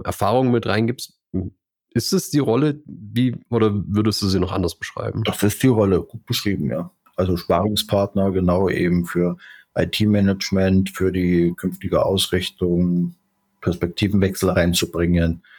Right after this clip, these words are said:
Speaker 2: auch noch mal dann den Erfahrungsschatz eben der Möglichkeiten, die es heute gibt, auch aus unterschiedlichen Projekten, ja. Viele haben ja immer nur ihr, ihre eigene Perspektive, neudeutsch diesen Tunnelblick des eigenen Unternehmens und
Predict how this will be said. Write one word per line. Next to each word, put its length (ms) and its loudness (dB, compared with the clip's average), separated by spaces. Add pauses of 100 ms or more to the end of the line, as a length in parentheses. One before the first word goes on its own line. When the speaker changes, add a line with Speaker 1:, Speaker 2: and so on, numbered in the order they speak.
(280)
Speaker 2:
auch 220 -2
noch 160 -4
mal 200 2
dann 200 2
den 140 2
Erfahrungsschatz 760 0
eben 380 0
der 320 0
Möglichkeiten, 880 0
die 60 0
es 120 -4
heute 280 0
gibt, 340 -4
auch 240 2
aus 360 -2
unterschiedlichen 840 0
Projekten, 540 -2
ja. 240 0
Viele 300 -2
haben 120 2
ja 140 2
immer 240 0
nur 220 2
ihr, 420 0 (600)
ihre 220 0
eigene 300 2
Perspektive, 1040 -2 (360)
neudeutsch 520 0
diesen 260 -2
Tunnelblick 540 0
des 160 -2
eigenen 340 0
Unternehmens 800 0
und 400 0